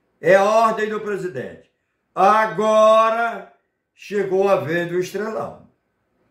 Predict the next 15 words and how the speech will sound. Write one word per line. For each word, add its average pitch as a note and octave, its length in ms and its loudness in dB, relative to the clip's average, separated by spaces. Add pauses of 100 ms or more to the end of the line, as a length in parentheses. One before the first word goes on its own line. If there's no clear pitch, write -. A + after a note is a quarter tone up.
(140)
O - 40 -20
presidente C3+ 480 -2
Neto D#3 280 -2
Alencar C3 880 -4 (920)
proibiu F3+ 560 2
alguns F3+ 500 -4
setores F3 560 -6
da E3+ 120 -6
imprensa C3+ 680 -10 (540)
de D3+ 300 -2
entrevistar D#3+ 1120 -4 (380)
jogadores F3 1040 -2
do F3 120 -4
Rio D3+ 200 -6
Branco D3 400 -10